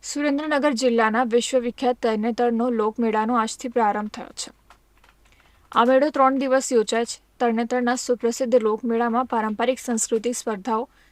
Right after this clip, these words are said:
સહિત વિવિધ ભવ્ય સાંસ્કૃતિક કાર્યક્રમોનું આયોજન કરાયું છે. કુલ એકત્રીસ સ્પર્ધાઓનું આયોજન કરાયું છે. ઉપરાંત વીસમી ગ્રામીણ ઓલિમ્પિક સ્પર્ધાનું આયોજન કરાયું છે,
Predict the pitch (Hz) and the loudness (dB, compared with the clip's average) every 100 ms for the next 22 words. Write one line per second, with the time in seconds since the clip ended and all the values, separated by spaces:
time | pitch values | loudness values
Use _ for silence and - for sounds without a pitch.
0 | _ - 294 247 240 233 240 240 247 233 | _ 0 2 2 2 -2 -2 -4 -4 -2
1 | 247 - 226 - 240 247 - 214 208 226 | -2 -2 -4 -4 -4 -4 -2 -4 -4 -4
2 | 226 233 226 202 208 208 202 196 185 - | -2 0 0 -2 -4 -8 -8 -10 -10 -10
3 | - - _ _ - 240 233 240 247 277 | -10 -12 _ _ 2 6 6 4 -2 -4
4 | - 269 247 262 254 254 214 214 247 254 | -2 0 0 0 0 0 0 -2 -6 -2
5 | 240 240 247 - 277 - 208 220 226 226 | 0 0 -2 -6 -8 -6 -2 -2 -2 -4
6 | 214 226 - 277 240 233 220 240 - 214 | -4 -4 -4 -4 0 0 0 -2 0 0
7 | 226 226 233 - 220 214 233 233 214 202 | -2 -4 -6 -6 -6 -4 -4 -2 -2 -4
8 | - 220 214 190 185 190 - | -6 -8 -6 -6 -6 -8 -12